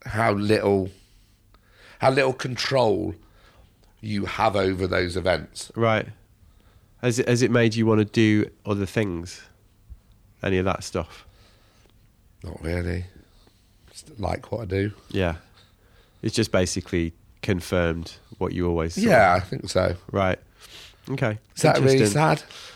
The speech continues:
Speaker 2: I don't know. I mean, I don't know anyone that's been in that situation, really.
Speaker 1: Yeah.
Speaker 2: Apart from Jono. And I know that, like, Jono Verity, our friend, and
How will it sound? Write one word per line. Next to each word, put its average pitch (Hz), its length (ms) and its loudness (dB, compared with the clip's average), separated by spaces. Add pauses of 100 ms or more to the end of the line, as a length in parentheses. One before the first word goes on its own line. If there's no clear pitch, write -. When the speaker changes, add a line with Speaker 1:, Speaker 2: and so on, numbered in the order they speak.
(220)
Speaker 2:
I 185 80 6
don't 196 160 6
know. 190 180 4
I 151 40 6
mean, 143 140 4
I 139 60 6
don't 143 160 4
know 135 60 6
anyone 123 180 6
that's 104 80 -2
been 120 140 2
in 110 40 2
that 98 120 0
situation, 113 540 0
really. 87 360 -2
Speaker 1:
Yeah. 127 140 6
Speaker 2:
Apart 110 180 8
from 110 140 2
Jono. 98 420 2
And 120 80 2
I 120 60 4
know 127 160 4
that, - 120 0
like, 104 220 0
Jono 101 240 2
Verity, 92 260 2
our 92 120 0
friend, 87 340 -4
and 95 180 -4